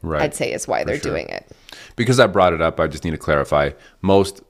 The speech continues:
Speaker 1: local leaders, like the bishop and the stake presidents and all of them,
Speaker 2: Are
Speaker 1: they do have other full-time jobs.
Speaker 2: Yeah, they do
Speaker 1: So
Speaker 2: not get paid.
Speaker 1: they're not getting paid for their service. They
Speaker 2: Do
Speaker 1: do it willingly.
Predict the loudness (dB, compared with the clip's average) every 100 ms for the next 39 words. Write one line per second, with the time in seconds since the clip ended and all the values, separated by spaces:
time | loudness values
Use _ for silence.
0 | _ -8 2 2 2 -2 0 2 0 2
1 | -2 -2 -2 -2 0 -2 -2 -8 -8 -4
2 | -4 0 -2 0 -2 -4 -6 -4 -2 -2
3 | -2 -4 -4 -6 -10 -10 2 2 2 0
4 | 0 2 2 2 0 -6 -18 _ -4 -2
5 | 0 -4 -4 -4 -2 -4 -2 0 0 -4
6 | -12 -14 _ -4 0 2 4 2 0 -6
7 | -4 -6 -2 -2 0 -2 -2 -4 -4 -4
8 | -4 -4 -6 -4 -6 -10 -14 -8 -6 -6
9 | -8 -10 -8 -10 -6 -2 0 0 -2 -8
10 | _ -6 -4 -4 -8 -12